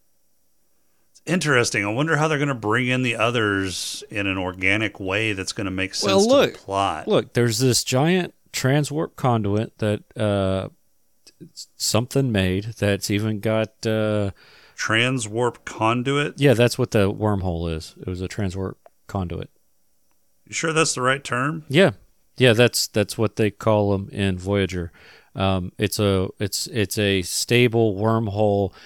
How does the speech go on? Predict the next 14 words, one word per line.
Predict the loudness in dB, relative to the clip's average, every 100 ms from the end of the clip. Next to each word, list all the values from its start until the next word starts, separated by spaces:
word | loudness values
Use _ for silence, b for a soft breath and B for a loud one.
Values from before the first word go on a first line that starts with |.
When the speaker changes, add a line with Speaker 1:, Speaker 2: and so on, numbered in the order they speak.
| B B
Speaker 2:
that | -2 -2
the | -6
Bo-, | -4 -2 0
or | 0
the, | 0 -2 -4
a |
s-, | -4 -6 -8
a, | -6 -4 -2 -4
a | -6
stable | -6 0 2 2 -2
conduit | -2 -2 0 -2 -2
that | -4 -6
the | -6
Borg | -2 0 -2 -4